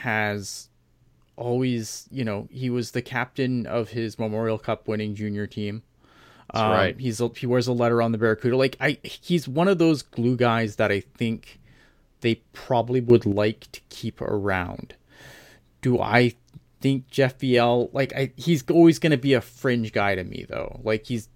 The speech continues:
Speaker 1: he's gonna be a
Speaker 2: Sure.
Speaker 1: guy who might sneak into the N H L on a not great team, which
Speaker 2: Okay.
Speaker 1: last year I think the Sharks were. Um, but I think he is a guy who could definitely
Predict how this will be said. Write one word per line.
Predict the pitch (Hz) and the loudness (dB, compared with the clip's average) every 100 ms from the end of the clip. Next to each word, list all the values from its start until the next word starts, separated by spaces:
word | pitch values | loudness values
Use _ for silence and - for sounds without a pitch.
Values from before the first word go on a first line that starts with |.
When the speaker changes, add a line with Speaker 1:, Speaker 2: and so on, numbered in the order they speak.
| - | -12
Speaker 1:
he's | 147 123 | -8 -4
gonna | - 135 | 0 0
be | 123 127 | 2 2
a | |
Speaker 2:
Sure. | 123 | 4
Speaker 1:
guy | 117 113 | 4 2
who | 127 120 | 0 -2
might | 110 117 117 | 0 0 -2
sneak | - - 113 - | -4 -4 -2 -2
into | 110 110 | -2 -2
the | 104 110 | -4 -4
N | 92 | -4
H | 107 98 110 | -4 -4 -2
L | 101 98 | -2 -2
on | - 101 101 | -4 -4 -4
a | 98 98 _ | -4 -6 _
not | 113 101 92 - | -8 -6 -6 -8
great | - 98 - | -6 -6 -6
team, | - 98 - - - | -12 -12 -12 -12 -6
which | 98 - - - _ - - | -6 -6 -16 -18 _ -20 -6
Speaker 2:
Okay. | 107 113 98 90 - | -4 0 0 -2 -6
Speaker 1:
last | 117 104 - - | -2 -2 -2 -2
year | 104 | -2
I | |
think | - 101 | -4 -8
the | 101 | -10
Sharks | - 107 92 - | -6 -6 -6 -6
were. | 107 95 - - - - - - | -6 -6 -8 -20 -20 -20 -20 -8
Um, | 156 139 131 123 117 113 104 _ | 2 6 6 6 4 2 -2 _
but | 143 | 6
I | 151 | 6
think | 151 156 156 | 6 4 2
he | - 147 151 | -2 2 4
is | 143 | 6
a | 143 | 4
guy | 120 131 120 117 117 | 2 4 6 6 4
who | 113 - 123 123 117 117 113 110 - - _ _ _ _ - - - - _ | 2 -4 -4 0 2 2 2 0 -6 -20 _ _ _ _ -20 -20 -20 -20 _
could | - 139 113 - _ - 123 | 4 6 6 -2 _ -14 -6
definitely | - 135 123 - 131 131 139 131 123 | 4 4 4 0 -2 -4 -4 -4 -4